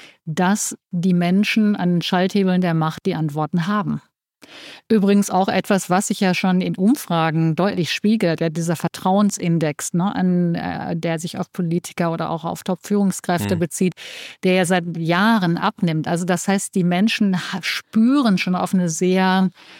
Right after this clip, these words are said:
Speaker 1: ähm, intuitive Art, dass eben dort, also von den ehemals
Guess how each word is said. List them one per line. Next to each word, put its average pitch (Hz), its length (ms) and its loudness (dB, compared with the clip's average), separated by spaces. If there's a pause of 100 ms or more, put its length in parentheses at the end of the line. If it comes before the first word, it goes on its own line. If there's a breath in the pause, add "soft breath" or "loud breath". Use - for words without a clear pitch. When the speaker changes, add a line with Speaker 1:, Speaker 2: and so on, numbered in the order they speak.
(260 loud breath)
Speaker 1:
ähm, 175 460 2
intuitive 196 840 0
Art, 160 380 -2
dass 175 320 -2
eben 190 520 0 (380)
dort, 190 400 2 (100)
also 185 260 -2
von 180 320 0
den 185 220 2
ehemals 196 800 2